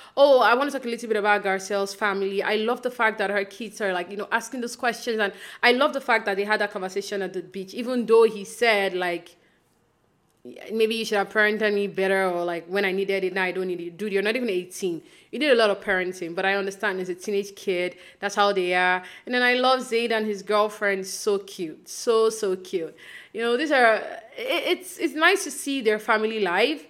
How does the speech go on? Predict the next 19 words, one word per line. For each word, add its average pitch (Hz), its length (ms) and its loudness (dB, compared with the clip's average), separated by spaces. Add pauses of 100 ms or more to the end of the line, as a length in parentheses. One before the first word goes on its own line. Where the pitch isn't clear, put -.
(380)
aside, 208 360 0
like, 196 160 0 (120)
see - 180 -10
the 220 100 -2
women 220 400 0 (180)
being 220 220 -2
mothers, 196 600 0
aside 196 380 -2
from 180 300 -6
being, 185 240 -4
like, 160 240 -8 (1040)
you 170 100 -6
know, 151 120 -6
reality 175 420 -2
T 175 140 -10
V 165 80 -8
stars, 170 540 -4
you 165 120 -18
know, 143 160 -18